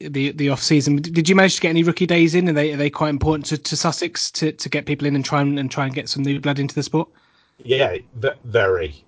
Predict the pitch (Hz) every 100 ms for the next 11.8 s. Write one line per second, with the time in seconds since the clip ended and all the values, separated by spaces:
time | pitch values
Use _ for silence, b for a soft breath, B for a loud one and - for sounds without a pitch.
0 | _ 110 107 107 107 107 107 107 - -
1 | 120 113 98 127 117 110 95 123 123 113
2 | 107 95 95 - 117 - 143 135 131 123
3 | - _ _ _ _ 131 135 151 156 147
4 | 120 135 123 117 117 - - - 110 113
5 | 110 104 - - _ _ 107 101 101 95
6 | 98 - 104 110 131 117 120 107 104 95
7 | - - 113 107 104 101 - 107 - 113
8 | 104 98 101 95 95 95 95 101 95 98
9 | 95 95 - 113 113 135 - - - 117
10 | 123 139 147 117 110 90 104 120 _ _
11 | B B B 143 107 104 107 104